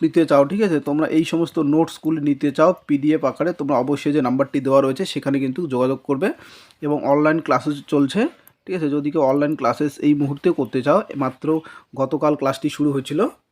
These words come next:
ঠিক আছে? যদি কেউ ক্লাসও করতে চাও অবশ্যই একটু কন্ট্যাক্ট করবে এই নাম্বারটাতে, only WhatsApp-এ কন্ট্যাক্ট করবে, ঠিক আছে? এবার নেক্সট দেখো কী রয়েছে দুই নম্বরে, আইসিডিএস,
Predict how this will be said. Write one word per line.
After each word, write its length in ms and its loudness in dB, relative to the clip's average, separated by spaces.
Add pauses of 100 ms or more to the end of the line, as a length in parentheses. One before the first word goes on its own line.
(520)
ঠিক 120 -6
আছে? 80 -2
যদি 180 0
কেউ 200 2
ক্লাসও 400 2
করতে 280 -2
চাও 100 2
অবশ্যই 360 0
একটু 220 -6
কন্ট্যাক্ট 400 -4
করবে 200 -6
এই 200 -4
নাম্বারটাতে, 420 -6
only 280 0
WhatsApp-এ 420 -4
কন্ট্যাক্ট 320 -4
করবে, 160 -6
ঠিক 140 -4
আছে? 160 -2 (880)
এবার 140 -2
নেক্সট 240 -2
দেখো 120 6
কী 120 -2
রয়েছে 400 4
দুই 240 4
নম্বরে, 400 4 (1080)
আইসিডিএস, 800 2